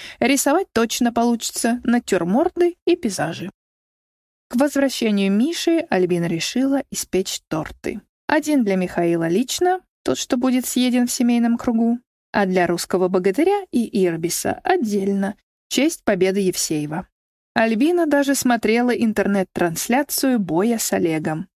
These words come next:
Красава так и приклеилась к Евсееву.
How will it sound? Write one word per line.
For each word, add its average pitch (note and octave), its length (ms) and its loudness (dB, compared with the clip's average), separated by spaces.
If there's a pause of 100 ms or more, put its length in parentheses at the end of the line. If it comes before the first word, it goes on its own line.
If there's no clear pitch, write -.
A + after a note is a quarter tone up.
Красава A#3 920 0 (240)
так D#4+ 260 0
и D4 60 0
приклеилась A3 800 2
к - 140 -18
Евсееву. E3+ 720 0